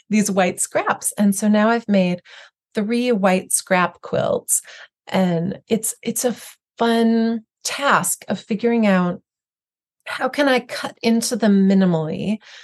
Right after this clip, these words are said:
but also make it look interesting and visually engaging. And that's a series with a lot of rules that,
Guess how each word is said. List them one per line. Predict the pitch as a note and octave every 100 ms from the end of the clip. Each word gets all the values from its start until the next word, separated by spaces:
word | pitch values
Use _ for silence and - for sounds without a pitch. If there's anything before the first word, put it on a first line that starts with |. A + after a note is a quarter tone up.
| - -
but | A3+ -
also | A3+ C4 - A#3
make | B3+ A3+ G#3+
it | A3 -
look | G3 G3+ A3+ - - -
interesting | G3+ - G3 - F3+ F3 E3
and | E3+
visually | F3+ F3+ G3+ F#3+ F#3 F3+
engaging. | F#3+ E3+ E3+ - E3 E3 E3+ - - - G3 - - - _ -
And | G3 F#3
that's | G3 G3 G3+ - - -
a | G3
series | - G3 F#3 F3
with | D#3+ D#3+
a |
lot | E3 D#3+ E3
of | D#3+ E3+
rules | D#3+ D#3+ - F#3+ - - -
that, | F3 D#3+ -